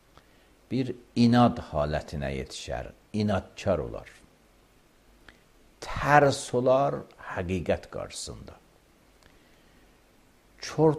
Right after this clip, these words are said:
tutduğun buraxmaz vəziyyətdə yaşayar.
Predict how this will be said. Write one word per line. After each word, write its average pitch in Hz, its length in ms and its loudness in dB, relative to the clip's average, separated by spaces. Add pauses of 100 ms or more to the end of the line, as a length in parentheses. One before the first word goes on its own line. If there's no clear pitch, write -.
tutduğun 139 640 -4 (160)
buraxmaz 101 920 2 (1400)
vəziyyətdə 80 800 -2
yaşayar. 65 540 -8